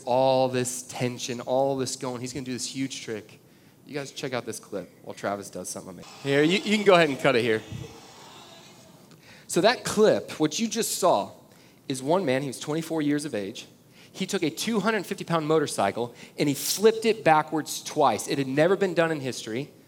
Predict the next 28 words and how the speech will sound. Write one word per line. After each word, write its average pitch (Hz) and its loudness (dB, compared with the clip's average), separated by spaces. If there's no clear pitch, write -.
While 135 2
that 151 0
may 165 -4
not 156 -4
be 143 -8
amazing 131 -6
to - -16
you, 104 -10
to 151 0
me, 147 0
as 156 -2
that 165 4
announcer 156 2
was 143 -4
talking 156 4
about, 170 4
if 180 4
you're 214 4
at 196 6
home 180 2
standing, 185 2
I 160 8
can 170 2
literally 185 8
remember 165 4
I'm 147 4
there 156 4
standing. 147 2